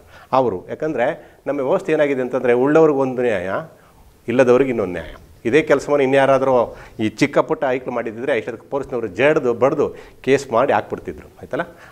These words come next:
ಅವ್ರ ಮೇಲೆ ಹಾಕಿದ್ದಾರೆ, ಇಲ್ಲ ಅಂತಲ್ಲ, ಅವ್ರ ಮೇಲೆ ಹಾಕಿದ್ದಾರೆ. ಅವರು ಒಂದು ಕ-, ಕೋರ್ಟ್ಗೂ ಕೂಡ ಹಾಜರಾಗಿದ್ದಾರೆ, ಇಲ್ಲ ಅಂತಲ್ಲ. ನಾನು ಹೇಳೋದು ಇಷ್ಟೇ, ಎಲ್ರಿಗೂ ಕೂಡ ನಿಯಮ ಒಂದೇ. ಆದರೆ ಇಷ್ಟು ಮಾತಾಡಿದ್ದು ನಾನು ಯಾಕೆ ಅಂದರೆ ಗಣಿಗ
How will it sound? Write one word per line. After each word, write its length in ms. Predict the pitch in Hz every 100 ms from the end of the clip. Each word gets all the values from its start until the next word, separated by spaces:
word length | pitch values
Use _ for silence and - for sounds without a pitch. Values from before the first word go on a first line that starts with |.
| -
ಅವ್ರ 180 | 180 247
ಮೇಲೆ 140 | 175
ಹಾಕಿದ್ದಾರೆ, 340 | 175 - 127
ಇಲ್ಲ 120 | 123 131
ಅಂತಲ್ಲ, 280 | 113 110
ಅವ್ರ 380 | 78 - - 127
ಮೇಲೆ 120 | 147
ಹಾಕಿದ್ದಾರೆ. 560 | 113 127 110 113 175 - - - - -
ಅವರು 160 | 107 104
ಒಂದು 380 | 113 110 98 95 - - _
ಕ-, 240 | - 98 92
ಕೋರ್ಟ್ಗೂ 280 | 117 107 107
ಕೂಡ 180 | 101 101
ಹಾಜರಾಗಿದ್ದಾರೆ, 640 | 92 101 104 92 80 80 95
ಇಲ್ಲ 120 | 117
ಅಂತಲ್ಲ. 240 | 98 104 160 - - _ 180
ನಾನು 120 | 233
ಹೇಳೋದು 180 | 202 131
ಇಷ್ಟೇ, 440 | 123 120 110 -
ಎಲ್ರಿಗೂ 280 | 120 120 180
ಕೂಡ 200 | - 131
ನಿಯಮ 260 | 113 117 123
ಒಂದೇ. 600 | 92 104 127 131 180 - - -
ಆದರೆ 460 | 87 - 87 87 -
ಇಷ್ಟು 200 | - -
ಮಾತಾಡಿದ್ದು 420 | 107 190 262 214 160
ನಾನು 120 | 135
ಯಾಕೆ 260 | 113 117
ಅಂದರೆ 540 | 98 85 101 190 - - _ _ _ _ _ -
ಗಣಿಗ 240 | 160 247